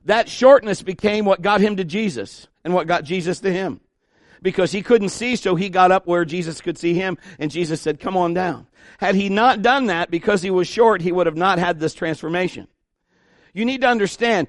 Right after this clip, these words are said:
you quit denying how God's made you and start embracing it and start saying, "God, how do I?"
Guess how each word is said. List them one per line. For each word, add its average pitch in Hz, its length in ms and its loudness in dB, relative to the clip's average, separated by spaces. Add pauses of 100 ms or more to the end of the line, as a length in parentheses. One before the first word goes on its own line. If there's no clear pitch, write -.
(140)
you 202 160 -8 (180)
quit 262 260 -2
denying 214 540 2
how 190 160 2
God's 202 360 2
made 214 240 0
you 196 60 -6
and 170 100 -6
start 220 320 0
embracing 190 720 0
it 160 100 0
and 180 60 -14
start 175 220 -2
saying, 175 200 -2
"God, 180 160 4
how 196 200 2
do 190 120 2
I?" 170 280 2